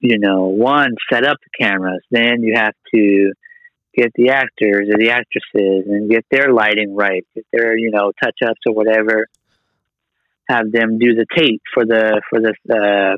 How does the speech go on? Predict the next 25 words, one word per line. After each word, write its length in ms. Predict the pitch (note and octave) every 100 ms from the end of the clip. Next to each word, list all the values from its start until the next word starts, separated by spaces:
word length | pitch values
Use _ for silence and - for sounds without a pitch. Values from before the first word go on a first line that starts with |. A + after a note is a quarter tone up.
| -
for 120 | A#2
your 180 | G#2+ G#2+ -
standing 420 | C#3+ C#3+ B2+ A2
marks, 320 | G2+ F#2+ F2+ - -
and, 280 | G#2+ G2 F#2+ - _ _ _ _ _ -
and 420 | A2+ G#2 G2+ G2+
you 180 | G2+ G#2
have 160 | G#2+ G#2 -
to, 560 | B2+ A2+ G#2+ G2+ G2 G2 _ _ _ _ _
you 140 | A#2
know, 320 | G#2+ G#2 G2+ A#2
get 160 | A#2 -
the 100 | A#2+ -
angle 460 | C3 C3+ C#3 C3
right, 420 | B2+ B2+ B2 B2 B2
you 140 | A#2
have 80 | G#2+
to 60 |
get 180 | G#2 G#2
the, 180 | G2+ F#2+ -
you 160 | A#2
know, 260 | G#2 G2+ F#2+
the 140 | G2
boom 420 | G#2 C3 C3+ C3
mics. 340 | B2+ B2 B2